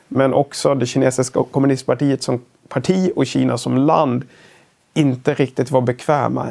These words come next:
i den rollen som, eh, lillebror till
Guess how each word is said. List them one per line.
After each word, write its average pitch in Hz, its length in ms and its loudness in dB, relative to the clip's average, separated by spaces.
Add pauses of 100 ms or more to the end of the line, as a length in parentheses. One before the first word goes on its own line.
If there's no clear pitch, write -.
i - 100 -6
den 123 200 0
rollen 139 500 0
som, - 460 -4 (100)
eh, - 580 -8
lillebror - 600 -4
till 135 280 0